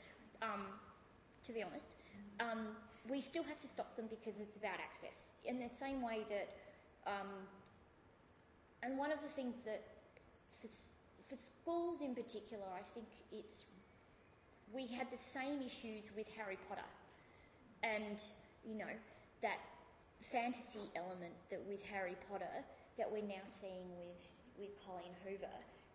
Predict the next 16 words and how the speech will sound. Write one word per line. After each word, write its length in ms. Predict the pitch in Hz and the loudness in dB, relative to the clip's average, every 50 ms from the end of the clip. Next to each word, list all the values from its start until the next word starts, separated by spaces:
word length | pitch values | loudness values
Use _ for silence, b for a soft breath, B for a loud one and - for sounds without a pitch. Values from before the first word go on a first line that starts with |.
| - | -6
We 80 | 233 240 | -6 -4
saw 240 | - - 330 359 359 | 0 4 6 6 8
it 60 | 339 311 | 8 8
a 60 | 262 240 226 220 | 6 6 4 2
little 240 | 233 247 240 269 269 247 - | 2 2 2 2 0 0 0
bit 200 | 302 311 - - - 247 | -2 -2 -2 -4 -4 -2
with 140 | 285 285 254 - - 247 | -2 -2 -4 -4 0 2
Bridgerton 420 | 269 262 254 302 262 - 359 427 539 - - - - | 2 2 2 -2 -2 -2 -2 -2 -2 -4 -6 -6 -4
and 220 | 269 262 254 247 - | 0 4 4 4 4
Julia 360 | 254 262 269 269 262 262 262 262 - - | 4 4 4 4 2 2 0 0 0 0
Quinn's 260 | 277 294 330 339 - | 2 2 2 0 0
books, 440 | - - 285 - - - - - - B B B B B B - | -2 -2 -2 -2 -4 -8 -10 -10 -10 B B B B B B 2
but 100 | 262 262 | 4 4
I 100 | 254 262 254 - - | 4 4 0 0 0
think 180 | 285 269 269 254 - - 269 | 2 2 2 0 -4 0 2
that, 160 | 269 247 | 2 2